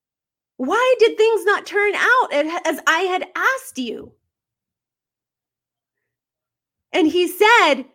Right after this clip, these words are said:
You asked for her healing. Just because it doesn't look like healing in your world, she is healed in mine. Just because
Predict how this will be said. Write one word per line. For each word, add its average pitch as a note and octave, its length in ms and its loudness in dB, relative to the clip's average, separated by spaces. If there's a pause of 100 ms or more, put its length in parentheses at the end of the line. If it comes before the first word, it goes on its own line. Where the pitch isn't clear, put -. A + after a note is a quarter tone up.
(1700)
You F#4 320 2
asked F4+ 380 0
for F4 260 -6
her D#4 180 -4
healing. D4+ 680 -4 (1900)
Just F4+ 300 -2
because G#4 400 2
it F4+ 120 -2
doesn't E4+ 360 0
look F#4 320 0
like D#4 260 -2
healing D4 720 -2 (1040)
in D4 240 0
your G#4+ 340 4
world, A3 440 0 (220)
she - 160 2
is F#4+ 220 4
healed E4 420 -6
in B3+ 140 -2
mine. C#4 460 -2 (3250)
Just G4+ 280 0
because A4 460 2